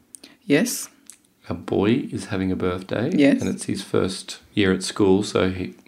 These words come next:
Speaker 2: he gets a party like his sister did. What are we gonna do?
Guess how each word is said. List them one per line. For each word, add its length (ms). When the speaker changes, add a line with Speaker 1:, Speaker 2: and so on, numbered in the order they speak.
Speaker 2:
he 160
gets 240
a 60
party 520
like 160
his 160
sister 360
did. 260
What 100
are 60
we 40
gonna 140
do? 300